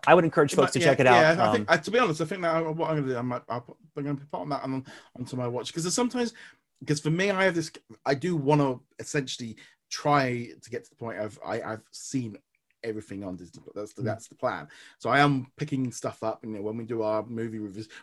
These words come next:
Speaker 2: we're generally trying to pick, like, ones we haven't seen because it's like, you know, and yeah, so things like that, I mean, it's, for me, that's, that'll be kind of interesting 'cause it's completely s-, a story I'm not really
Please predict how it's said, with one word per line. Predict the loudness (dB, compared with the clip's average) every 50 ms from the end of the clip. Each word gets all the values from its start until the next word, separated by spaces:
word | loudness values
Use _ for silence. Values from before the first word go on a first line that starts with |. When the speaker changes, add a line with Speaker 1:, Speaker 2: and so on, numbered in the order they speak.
| -12
Speaker 2:
we're | -6 0
generally | 2 2 2 2 0
trying | 0 -4 -4 -4
to | -6
pick, | -6 -6 -8 -8 -8 -8 -6
like, | -4 -4 -4 -6
ones | -6 -6 -4 -4 -4
we | -6 -6
haven't | -4 -2 -2 -2 -4 -8 -8
seen | -8 -8 -8 -8 -10
because | -10 -10 -6 -6 -8 -8
it's | -8 -12 -10
like, | -6 -6 -6 -6 -6 _ _ -20 -20 _ _ _ _ _ _ -10
you | -8 -8
know, | -8 -8 -12 _ _ -20 -20 _ _ -2 0
and | 2 2
yeah, | 2 0
so | -2 -6
things | -2 -2 -2 0
like | 0 0
that, | 2 2 2 2
I | 0 0
mean, | 2 2 2
it's, | 2 0 0
for | -2 0 2
me, | 4 2 2
that's, | 2 0 -4 -6
that'll | -8 -6 -4 -4 -4
be | -6 -8
kind | -10 -8 -8 -8
of | -8 -10 -12 _ -14
interesting | -14 -14 -12 -12 -12 -12
'cause | -10 -12 -12
it's | -12 -14 -14
completely | -16 -16 -16 -16 -14 -14 -14 -14
s-, | -14 -14 -16
a | -16
story | -16 -12 -10 -8 -8 -8
I'm | -8 -10
not | -12 -16 -14 -14
really | -14 -14 -14